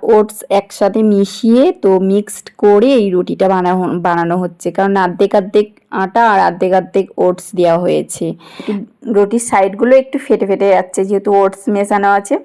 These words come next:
তো দেখো, আমি চার পিস মতো রুটি করে নিচ্ছি এখন আপাতত সকালবেলা। তো এটা আমার ব্রেকফাস্ট। আর ওদিকে হাজব্যান্ড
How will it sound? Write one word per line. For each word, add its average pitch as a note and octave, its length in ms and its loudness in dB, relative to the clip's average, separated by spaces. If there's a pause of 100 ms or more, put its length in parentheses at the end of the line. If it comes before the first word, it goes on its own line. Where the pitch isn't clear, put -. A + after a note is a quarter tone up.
(1300)
তো A3 120 2
দেখো, G#3 280 2
আমি E4+ 140 2
চার G3+ 300 2
পিস G3+ 200 -6
মতো G#3 220 0
রুটি G3 260 0
করে F#3+ 240 0
নিচ্ছি G#3 320 -2
এখন G3+ 280 0
আপাতত F#3+ 380 0 (540)
সকালবেলা। F#3+ 600 2 (200)
তো F#3+ 160 2
এটা F#3+ 320 2
আমার G3 220 0
ব্রেকফাস্ট। G3 680 -2 (180)
আর F3+ 300 2
ওদিকে F3+ 300 -4
হাজব্যান্ড G#3+ 440 -2